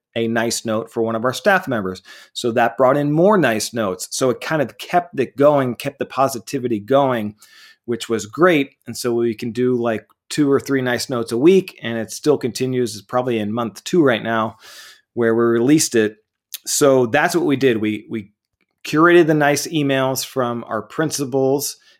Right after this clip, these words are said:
and said, "Any of them that you're getting, please send our way." And then when we started publicizing the nice notes on our social media,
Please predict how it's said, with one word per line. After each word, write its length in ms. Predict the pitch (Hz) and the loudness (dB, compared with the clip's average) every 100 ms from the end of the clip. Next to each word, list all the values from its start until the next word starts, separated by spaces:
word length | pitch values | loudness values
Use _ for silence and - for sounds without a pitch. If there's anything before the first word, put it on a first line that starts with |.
| - | -14
and 140 | 104 - | -10 -6
said, 380 | - 120 113 - | -2 0 0 -2
"Any 240 | 135 175 | 0 2
of 80 | 165 | 4
them 180 | 156 143 | 4 2
that 140 | 123 | 2
you're 140 | 139 127 | 2 2
getting, 400 | 131 127 123 113 | 4 4 2 -4
please 320 | - 135 - | -4 -4 -2
send 200 | 127 117 | -4 0
our 240 | 127 120 | 2 4
way." 360 | 123 120 117 117 - _ | 4 2 0 -4 -14 _
And 100 | - | -6
then 120 | 135 143 | -2 0
when 80 | |
we 100 | 139 | 0
started 340 | 127 147 127 - | 2 2 2 -2
publicizing 920 | - - 190 202 165 143 120 120 120 | -10 -2 4 4 4 4 4 2 -2
the 60 | |
nice 300 | 120 120 - | -2 -2 -4
notes 160 | - 147 | -6 -6
on 80 | 120 | -6
our 80 | 104 | -4
social 380 | 139 120 - | -2 -2 -4
media, 380 | 123 151 143 120 | 2 4 4 2